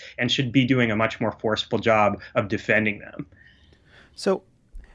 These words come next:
Speaker 2: it seems that, you know, when you pull back from specific moments, specific moments to offer a rebuke, to, to speak more forcefully against the president, it seems that there is a kind of feeling that Democrats in Congress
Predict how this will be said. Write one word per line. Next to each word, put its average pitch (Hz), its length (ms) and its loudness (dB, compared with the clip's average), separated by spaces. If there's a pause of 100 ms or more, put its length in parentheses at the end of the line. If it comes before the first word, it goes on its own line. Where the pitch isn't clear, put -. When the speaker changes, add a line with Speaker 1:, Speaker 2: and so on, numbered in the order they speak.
(340)
Speaker 2:
it 175 100 0
seems 240 220 4
that, - 140 2
you 151 120 -2
know, 120 120 4
when 127 120 2
you 127 80 2
pull 202 220 6
back 156 240 8
from 120 420 0
specific 120 560 0
moments, 107 460 0
specific - 640 -4 (380)
moments 117 480 2
to 101 260 2 (200)
offer 120 360 6
a 131 40 4
rebuke, 165 420 4
to, 113 200 2
to - 160 -6
speak - 280 -4
more 113 120 0
forcefully 139 460 0
against 104 240 0
the - 60 -4
president, 113 400 -2
it - 20 -14
seems 180 220 -2
that 185 100 2
there 131 160 6
is 113 100 0
a 110 60 0
kind - 340 -6
of 104 120 -2
feeling 104 680 -2 (440)
that - 260 0
Democrats 151 520 2
in 113 220 -2
Congress 98 760 -4